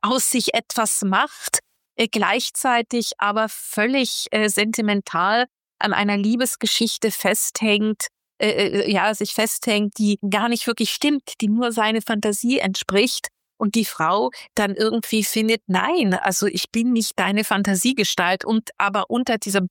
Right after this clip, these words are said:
großen Wohlstand und diesen Festen, die er feiert,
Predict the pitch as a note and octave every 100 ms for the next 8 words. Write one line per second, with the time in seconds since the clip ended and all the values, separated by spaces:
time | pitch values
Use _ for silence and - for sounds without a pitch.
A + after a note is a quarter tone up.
0 | - _ - F#3+ A3+ B3 B3 - G#3 F#3
1 | G#3+ C4 C4 - A3 G#3 G#3+ A3 G#3 G#3
2 | - _ - _ - - A#3+ B3+ - -
3 | A#3 A#3 G3+ - F3+ A3 A3+